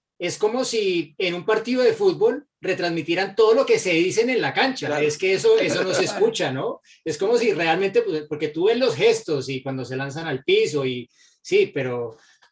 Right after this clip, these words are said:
Speaker 1: pero esto es, esto es diferente porque tú estás escuchando realmente todo el tráfico de, de comunicación, que claro,
Speaker 2: Claro.
Speaker 1: ya conocido que esto es público,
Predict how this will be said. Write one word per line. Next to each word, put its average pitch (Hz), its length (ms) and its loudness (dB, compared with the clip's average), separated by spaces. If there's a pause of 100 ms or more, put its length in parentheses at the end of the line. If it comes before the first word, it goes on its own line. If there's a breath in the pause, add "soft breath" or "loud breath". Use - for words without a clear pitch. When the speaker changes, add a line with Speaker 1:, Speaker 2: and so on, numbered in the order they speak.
(120)
Speaker 1:
pero 180 260 2
esto 160 200 0
es, - 240 0
esto 175 200 -6
es 160 40 -2
diferente 175 340 0
porque 180 200 0
tú 160 100 -6
estás 165 220 -2
escuchando 175 420 -4
realmente 175 640 0
todo 208 180 6
el 226 120 4
tráfico 214 520 4
de, 160 140 2
de 156 120 -2
comunicación, 151 760 -2
que 160 120 -4
claro, 190 400 0 (140)
Speaker 2:
Claro. 104 180 -2
Speaker 1:
ya 403 140 0
conocido 440 580 4
que 381 80 -2
esto - 160 -2
es - 120 -6
público, 185 640 0